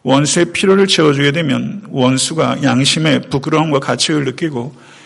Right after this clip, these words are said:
회개할 수 있는 가능성이 열리게 될 것이다. 반드시 그렇게 되지 않습니다. 그러나 원수가 부끄러움과 가책을 느끼고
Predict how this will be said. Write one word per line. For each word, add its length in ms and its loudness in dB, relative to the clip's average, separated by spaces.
회개할 560 4
수 160 0
있는 260 0
가능성이 840 0
열리게 340 0
될 220 -2
것이다. 520 -6
반드시 540 2
그렇게 400 -2
되지 260 -2
않습니다. 600 0
그러나 500 0
원수가 840 0
부끄러움과 520 0
가책을 720 -2
느끼고 680 -2